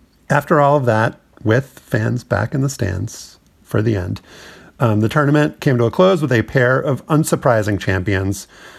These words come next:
Twenty-three-year-old Naomi Osaka won her fourth Grand Slam and her second in a row, beating Brady in the final and dominating Serena Williams in the semis. Thirty-three-year-old Novak Djokovic won his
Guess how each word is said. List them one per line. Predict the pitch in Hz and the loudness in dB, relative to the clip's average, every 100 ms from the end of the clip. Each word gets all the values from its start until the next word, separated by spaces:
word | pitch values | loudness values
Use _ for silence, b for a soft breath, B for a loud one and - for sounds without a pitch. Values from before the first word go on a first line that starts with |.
| B B - | B B -6
Twenty-three-year-old | - 143 135 139 127 120 110 110 101 - | 0 0 2 2 4 4 4 2 0 -2
Naomi | 117 107 104 | 0 0 0
Osaka | 104 101 110 98 110 101 | 0 0 0 0 0 0
won | 101 | -2
her | 101 | -2
fourth | 104 - 143 151 - | -4 0 2 2 -2
Grand | 120 101 | -2 -2
Slam | 101 98 104 | -2 -2 0
and | 113 | -2
her | 104 | -2
second | - 113 - 107 - | -2 -2 -2 -4 -4
in | 139 | -2
a | 101 | 0
row, | 92 107 95 101 120 B B B B | 2 2 2 0 -4 B B B B
beating | - 147 156 110 | 2 4 4 2
Brady | 113 107 104 101 | 2 2 2 0
in | 123 | 0
the | 104 | -2
final | - 98 98 101 101 - | 0 0 2 2 0 0
and | 127 110 | -2 0
dominating | 101 113 135 120 101 98 | 0 2 2 2 0 -2
Serena | - 104 104 95 | -2 -2 0 0
Williams | 98 101 98 95 - | 0 0 0 -4 -6
in | 110 | -6
the | |
semis. | 95 - 110 92 90 113 - - B B B B B B _ | -4 -2 0 -2 -4 -6 -6 -10 B B B B B B _
Thirty-three-year-old | 151 139 135 139 127 120 113 | 0 0 2 4 4 4 4
Novak | 117 107 95 | 2 2 0
Djokovic | 143 143 143 135 - | 2 2 2 0 0
won | 110 | -2
his | 101 95 | 0 -4